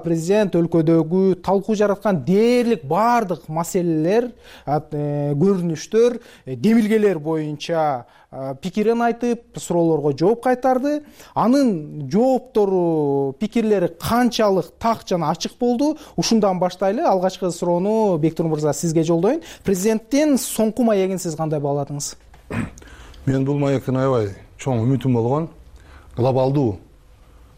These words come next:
Speaker 2: э, бүгүнкү күндө дүйнөдө өтүп аткан баягы геосаясий чоң маселелерди козгойт деген. Ал, э, окуялар Кыргызстанга да таасири аябай чоң. Азыр биз өтө кооптуу учурда турабыз. Дал ушул маселелерди президент коргойт,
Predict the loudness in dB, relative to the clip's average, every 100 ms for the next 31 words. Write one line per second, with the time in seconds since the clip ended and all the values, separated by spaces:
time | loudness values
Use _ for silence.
0 | -10 -6 -2 0 0 0 -2 0 0 2
1 | 2 2 0 -2 -4 -4 -2 -2 0 0
2 | 0 0 -2 -4 -8 -10 -20 -8 -2 -2
3 | -2 -6 -16 -20 -20 -20 -8 -6 -2 0
4 | 0 -2 -4 -2 -2 -2 -2 -2 -6 -16
5 | -20 -18 -18 -18 -18 -12 -6 -4 -4 -10
6 | -20 -20 -12 -6 -4 -2 -4 -8 -12 -14
7 | -16 -4 -4 0 0 -2 -4 -8 -6 -6
8 | -4 -4 -4 -2 -2 -4 -4 -6 -12 -20
9 | -20 -20 -20 -20 -20 -10 -4 0 2 0
10 | -2 0 -2 -2 -8 -8 -4 -2 0 -2
11 | -8 -20 -20 -20 -8 -4 -4 -4 -8 -6
12 | -4 -6 -6 -6 -4 -4 -2 0 0